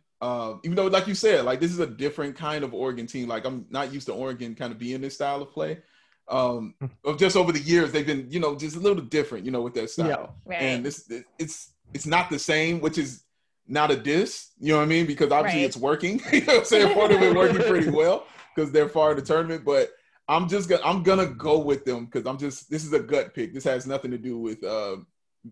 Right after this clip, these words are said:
Speaker 1: intelligent basketball acumen like you guys have.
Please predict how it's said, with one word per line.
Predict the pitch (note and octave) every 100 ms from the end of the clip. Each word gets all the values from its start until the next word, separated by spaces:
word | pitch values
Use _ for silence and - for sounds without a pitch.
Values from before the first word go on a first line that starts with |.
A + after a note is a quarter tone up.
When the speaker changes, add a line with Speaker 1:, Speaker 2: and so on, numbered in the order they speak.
| -
Speaker 1:
intelligent | B2 - C#3 B2+ A#2+ A2+
basketball | A#2 A2 G#2 G#2 G2 E2+ -
acumen | A2 - G2+ F#2 -
like | A2
you | B2
guys | A2 D2+ -
have. | F2+